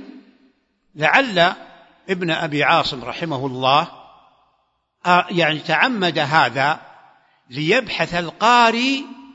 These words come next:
في الطرق الأخرى، قد يكون إشارة منه متعمدة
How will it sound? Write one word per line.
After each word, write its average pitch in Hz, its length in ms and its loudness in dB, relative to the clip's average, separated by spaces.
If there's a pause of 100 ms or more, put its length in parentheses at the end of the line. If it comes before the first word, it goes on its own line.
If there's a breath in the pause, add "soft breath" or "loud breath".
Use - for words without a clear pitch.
(420)
في 226 580 0
الطرق 226 580 -2
الأخرى، 147 960 -2 (1040)
قد 147 140 -10
يكون 208 380 -2
إشارة 214 360 2
منه 151 300 -2 (560)
متعمدة 151 720 -2